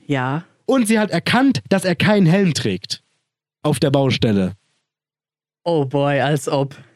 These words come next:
Speaker 2: Und, oh! <laughs> Und darum kommen jetzt halt, dann werden halt die Ordnungshüter losgeschickt, so, "Na, na, na, na, na.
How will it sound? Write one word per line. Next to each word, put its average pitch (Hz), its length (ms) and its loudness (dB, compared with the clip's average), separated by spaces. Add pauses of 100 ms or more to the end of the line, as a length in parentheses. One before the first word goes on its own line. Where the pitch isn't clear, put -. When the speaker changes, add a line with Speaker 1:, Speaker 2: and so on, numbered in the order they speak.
(200)
Speaker 2:
Und, 175 240 -2 (440)
oh! 302 680 -2
<laughs> 233 640 -2
Und - 120 0
darum 233 220 0
kommen 233 160 0
jetzt 214 240 -2
halt, 208 200 0
dann 196 140 2
werden 190 120 2
halt 175 100 -2
die 185 40 -2
Ordnungshüter 180 540 0
losgeschickt, 165 520 -2
so, 135 100 0
"Na, 143 140 0
na, 190 140 0
na, 190 120 2
na, 196 100 2
na. 175 240 2